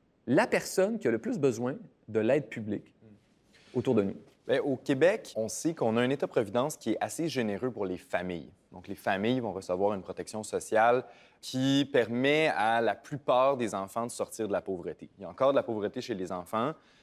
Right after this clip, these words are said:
Speaker 2: mais on fait un effort assez important. Les personnes âgées aussi, euh, grâce au supplément de revenu garanti, au régime de pension, euh, universel,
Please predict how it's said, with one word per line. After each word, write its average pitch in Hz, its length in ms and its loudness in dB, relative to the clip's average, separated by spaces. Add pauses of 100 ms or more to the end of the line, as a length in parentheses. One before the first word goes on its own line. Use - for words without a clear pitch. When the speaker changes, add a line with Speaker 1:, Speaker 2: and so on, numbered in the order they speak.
Speaker 2:
mais 131 300 4
on 143 100 2
fait - 140 -4
un 123 200 0
effort 113 420 2
assez 98 360 -4
important. 95 540 -6 (440)
Les 104 120 -6
personnes 139 580 2
âgées 104 640 2
aussi, 143 520 -4 (360)
euh, 90 120 0
grâce 123 460 4
au - 20 -6
supplément 110 380 0
de 107 100 2
revenu 107 180 0
garanti, 107 760 -2 (240)
au 120 80 0
régime 117 340 2
de 110 80 4
pension, 117 600 -2 (340)
euh, 92 320 2
universel, 104 720 2